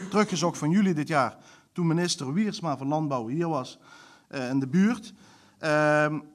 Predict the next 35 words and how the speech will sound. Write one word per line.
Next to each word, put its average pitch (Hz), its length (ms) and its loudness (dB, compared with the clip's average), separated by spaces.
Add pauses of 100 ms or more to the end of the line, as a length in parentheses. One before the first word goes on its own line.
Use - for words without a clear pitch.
(240)
in 180 140 0
Zuid-Limburg. 208 800 2
En 165 160 -2
ze 156 120 -4
zegt, 180 360 -2
wel 202 340 2
ziet 202 220 -2
ze - 140 -6
andere 202 320 2
oplossingen 135 560 -4
voor 131 120 -4
de 131 100 -10
toekomst. 135 540 -4
Zo 175 240 0
denkt 196 260 -2
ze 190 100 -6
bijvoorbeeld 170 520 -2
aan 147 120 0
het 143 140 -6
aanbrengen 170 520 -2
van 131 120 -6
landschapselementen 156 960 -4 (200)
zoals 135 300 -6
graften 165 580 -6 (140)
of 139 200 -6
boompartijen. 160 680 0 (320)
Juist 139 400 -4
die 240 160 2
elementen 180 460 -2
zijn 165 140 -2
de 151 60 -4
afgelopen 143 480 -6
jaren 127 320 -4 (160)
veel 139 260 -2
verdwenen. 127 520 -2